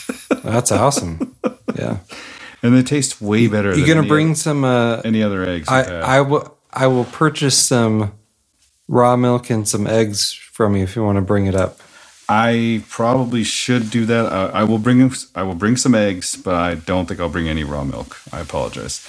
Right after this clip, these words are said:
Speaker 2: I am on a schedule with the raw milk, uh, people.
Speaker 1: Oh, we're
Speaker 2: Uh,
Speaker 1: off the, bummer.
Speaker 2: What's that? Yeah, well, I, I can, uh, maybe try to get some more.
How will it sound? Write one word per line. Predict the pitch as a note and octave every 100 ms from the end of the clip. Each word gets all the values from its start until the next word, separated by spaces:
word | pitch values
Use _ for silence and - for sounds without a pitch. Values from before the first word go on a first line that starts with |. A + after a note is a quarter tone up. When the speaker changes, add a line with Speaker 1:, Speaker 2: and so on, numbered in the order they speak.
| - - -
Speaker 2:
I | - G2+
am | G2
on | F2+ A2 G#2
a |
schedule | - - - B2 B2 B2+ C3 C#3 B2+
with | A#2 -
the |
raw | G#2 G#2+ G#2
milk, | G2+ F#2+ F#2 - - - -
uh, | F#2 F2+ F2 E2+ D#2+ - _ _
people. | - A2 A#2 A2 _ - - - _ -
Speaker 1:
Oh, | A2 G#2 G2+
we're | G#2+
Speaker 2:
Uh, |
Speaker 1:
off | G#2 G2+ -
the, | A2 G2+ F#2 - _ _ _ _ _ - - - _ -
bummer. | A1 A1+ F#2+ - _ _ _ _ _ _
Speaker 2:
What's | C3 B2+
that? | C#3
Yeah, | B2+ C#3+
well, | A#2+ A#2 -
I, | B2 C3 B2
I |
can, | B2+ A#2+
uh, | A#2
maybe | G#2 B2 A#2
try | A#2
to | G2+
get | G#2
some | - F#2
more. | F#2 F#2